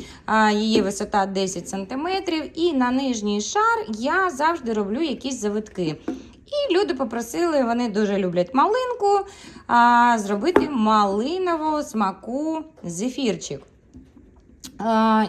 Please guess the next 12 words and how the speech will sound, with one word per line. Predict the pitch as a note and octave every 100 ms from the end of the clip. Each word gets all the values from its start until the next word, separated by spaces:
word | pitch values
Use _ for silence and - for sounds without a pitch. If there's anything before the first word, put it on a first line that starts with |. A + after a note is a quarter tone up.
| -
і, | E4 E4+ C4 F3+ D#3 - _ _ - - -
а, | F#3+ G3+
до | G3 G#3+
речі, | E4+ G3 - F3+ - - -
а, | - B3
якщо | A#3+ B3 - E4 D4+ -
хтось | G3 - - D4+ A3
бажає | F3 C#4 C4 C#4 G#3+ G3
замовити | F#3 C4+ D4 B3+ F#3+ F#3 F#3+ -
у | B3+
мене, | C#4 C#4 A3 G3 F3+ D#3+ - - - _
а, | G#3 G#3+ G#3+ G#3+